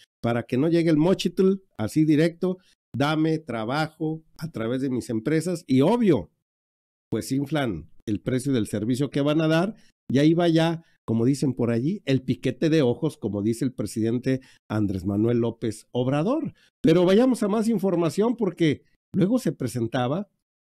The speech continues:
a lloriquear con Ciro Gómez Leiva, y Ciro ya sabe que le hace por ahí la faena y le encanta también ser parte de y seguir nombrando algo innombrable que no debería de ser.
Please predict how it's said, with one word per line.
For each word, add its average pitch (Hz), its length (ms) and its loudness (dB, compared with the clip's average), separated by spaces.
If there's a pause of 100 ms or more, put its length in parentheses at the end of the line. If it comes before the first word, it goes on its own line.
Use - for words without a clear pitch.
(380)
a 120 80 0
lloriquear 127 560 0
con 180 180 -2
Ciro 165 240 2
Gómez 123 260 0
Leiva, 131 360 0 (240)
y 107 120 -2
Ciro 202 480 2
ya 110 240 -4
sabe 123 260 -2
que 104 140 -4
le 104 120 0
hace 117 300 -4
por 107 180 -6
ahí 113 360 0 (360)
la 107 220 0
faena 123 840 -2 (340)
y 101 760 0
le 101 100 -2
encanta 127 640 -2
también 120 300 -2
ser 117 240 -6
parte 120 400 -4
de 143 260 -2 (300)
y 156 80 -4
seguir 120 340 -2
nombrando 123 540 -2
algo 127 400 -4 (520)
innombrable 139 720 0 (100)
que 117 100 0
no 135 140 0
debería 127 280 0
de 127 120 -4
ser. 202 280 -10